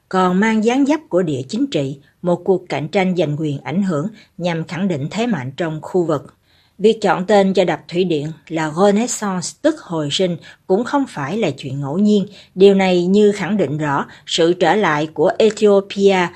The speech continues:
như là một cường quốc khu vực, có những đầy đủ các thuộc tính cho đến giờ vẫn còn thiếu. Một Ethiopia hùng mạnh, đóng một vai trò địa chính trị hàng đầu tại ba vùng ảnh hưởng,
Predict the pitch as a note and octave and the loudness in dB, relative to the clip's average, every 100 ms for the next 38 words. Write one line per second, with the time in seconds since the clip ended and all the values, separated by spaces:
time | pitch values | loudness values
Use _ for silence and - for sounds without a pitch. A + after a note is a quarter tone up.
0 | - - B3 B3+ F#3 C#3 D#3 D3+ - F#3 | -12 -2 2 4 2 0 -2 -4 0 0
1 | D#3 A3 - - G3 E3+ C#3 - _ - | 2 0 -2 0 0 2 -2 -6 _ 0
2 | D4+ C4 G3+ A#3 D#3 C#3+ C#3+ D3+ F#3+ - | 4 4 4 2 0 0 -4 -4 -4 -6
3 | F3 C3 - G3+ D4 G#3+ F3+ F3+ A#3+ F#3 | -8 -8 -4 -2 -2 0 0 0 0 0
4 | C#3+ C3+ C#3+ G#3+ D3+ B2+ F3 G#3 D4 - | 0 -4 -6 -4 -4 -4 -4 -4 -4 -12
5 | _ - F3 F#3 F#3+ A3 G#3+ G#3+ G#3+ G3 | _ -4 4 4 4 0 0 4 4 4
6 | G3 G3 G3 F#3 E3 F3 D3+ C#3+ B2+ C#3+ | 0 0 2 2 -2 -2 -2 -4 -6 -12
7 | - - E3+ A#3+ D#4 D3+ A#3+ A#3 A#3+ D3+ | -16 -8 -2 0 0 0 -2 -2 -2 -4
8 | C#3+ C#3+ D3 D#3 D4+ D#4 C#3+ C#3+ C#3+ C#3+ | -2 -2 -4 -2 -4 0 -2 -4 -8 -6
9 | D3 C3+ C3+ C#3+ C3+ D#3+ E3+ D#3 D3+ C#3 | -6 -8 -8 -8 -6 -2 -2 -2 -4 -6
10 | - F#3 E3+ C#3 | -6 -6 -4 -4